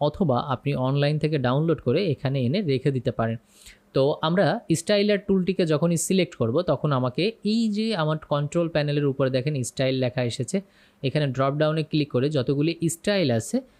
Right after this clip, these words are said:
এইখান থেকে আমি যে কোনো একটি স্টাইলকে সিলেক্ট করে নিতে পারি।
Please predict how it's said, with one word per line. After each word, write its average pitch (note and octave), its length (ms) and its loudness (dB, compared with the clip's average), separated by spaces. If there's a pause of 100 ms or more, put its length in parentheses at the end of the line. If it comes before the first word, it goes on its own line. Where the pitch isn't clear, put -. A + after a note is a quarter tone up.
(240)
এইখান G3 320 2
থেকে G#3+ 180 0
আমি F3+ 160 2
যে D3+ 140 0
কোনো D#3+ 160 0
একটি D3 280 0
স্টাইলকে C#3 420 0
সিলেক্ট E3+ 320 -2
করে F#3 180 2
নিতে F3+ 220 0
পারি। G3+ 240 -2